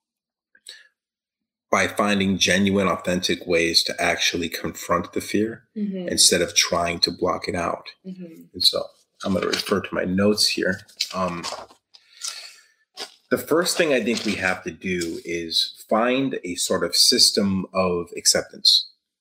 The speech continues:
Speaker 1: We have
Speaker 2: Okay.
Speaker 1: to accept the terror. We have to be able to sit alone in a quiet room and contemplate our own deaths. We collectively have to sit around and contemplate, you know, a meteor crashing into the earth and,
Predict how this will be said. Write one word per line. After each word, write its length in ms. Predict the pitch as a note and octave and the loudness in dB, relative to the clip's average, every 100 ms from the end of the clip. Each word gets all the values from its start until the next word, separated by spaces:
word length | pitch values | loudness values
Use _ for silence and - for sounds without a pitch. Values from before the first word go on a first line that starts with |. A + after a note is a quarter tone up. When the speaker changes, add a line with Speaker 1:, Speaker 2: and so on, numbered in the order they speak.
| _ _ _ G2 | _ _ _ 0
Speaker 1:
We 80 | |
have 220 | F#2+ B2+ B2+ | 2 2 0
Speaker 2:
Okay. 100 | - | 2
Speaker 1:
to 160 | A2 | 2
accept 640 | F#2 - - F#2+ F#2 - - _ | 4 2 2 0 0 -8 -18 _
the 80 | - | -14
terror. 580 | - - F#2+ F2 F#2 - _ - - - - - | -8 0 2 2 -2 -8 _ -20 -18 -18 -6 -2
We 100 | G#2 | 0
have 200 | A#2 - | 0 -2
to 60 | |
be 220 | F#2 G2+ G2 | -2 0 0
able 160 | F2+ - | 0 -4
to 120 | F2+ | 2
sit 380 | - - A2+ - | 4 4 4 0
alone 400 | F2+ F#2 F2+ E2+ | 0 2 2 0
in 80 | |
a 60 | E2 | -4
quiet 440 | - F2 E2+ E2+ | -4 0 2 0
room 300 | G2 F2 E2+ | 0 0 0
and 100 | F2 | -6
contemplate 720 | - F2+ E2+ - E2+ - E2 | -6 -2 -2 -2 -4 0 0
our 200 | E2+ F2 | 2 0
own 200 | F2 F2 E2+ | -4 -8 -4
deaths. 640 | E2 - - - - - - _ _ _ - - _ - | -4 -4 -6 2 2 2 -12 _ _ _ -20 -20 _ -4
We 160 | G#2+ G2+ | 0 2
collectively 760 | - G#2 G#2 B2 - E2+ E2 | 2 2 2 2 -2 -4 -6
have 260 | - E2+ - | -4 -4 -4
to 100 | F2+ | 0
sit 280 | - - F#2+ | 2 2 2
around 240 | F#2 F2+ | 0 0
and 80 | E2+ | -2
contemplate, 680 | - F2 E2+ - - E2+ - | -4 -4 -4 -8 -6 -6 -4
you 140 | G2 F2+ | -4 -2
know, 140 | D#2 - _ - | -4 -8 _ -6
a 80 | F#2 | 0
meteor 560 | F#2 F#2+ F#2+ F2+ D#2+ D#2 | 4 4 4 4 0 -2
crashing 540 | - E2 E2 - F2+ | -2 -2 0 0 0
into 260 | E2 - - | -2 -2 -2
the 180 | F2+ | 2
earth 280 | F2 F2+ E2+ | 2 2 0
and, 300 | F2 F2+ F#2 | -4 -2 -4